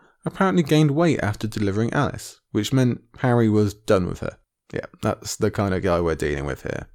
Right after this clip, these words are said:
Apparently his second has not yet annoyed him so. Saffron, the daughter of a Goldtown merchant.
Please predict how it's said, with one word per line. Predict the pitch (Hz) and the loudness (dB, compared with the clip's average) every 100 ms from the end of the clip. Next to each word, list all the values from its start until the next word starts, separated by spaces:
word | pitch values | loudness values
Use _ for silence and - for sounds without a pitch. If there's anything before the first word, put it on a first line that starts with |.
| _ | _
Apparently | 143 190 185 180 | 2 4 6 6
his | 170 180 | 6 4
second | - 196 165 180 | 4 2 4 4
has | 175 | 4
not | 196 208 - | 2 0 0
yet | 110 - | 2 2
annoyed | 101 95 92 | 0 -2 -4
him | 87 | -6
so. | - 87 - - - - | -6 -8 -10 -14 -20 -14
Saffron, | - 180 - 95 78 82 | 0 0 2 0 -2 -2
the | 107 | -2
daughter | 143 147 135 131 | 2 4 4 0
of | 117 | -2
a | |
Goldtown | 110 131 123 - 117 | 2 2 2 0 -2
merchant. | 110 107 - - - | 0 -2 -4 -8 -12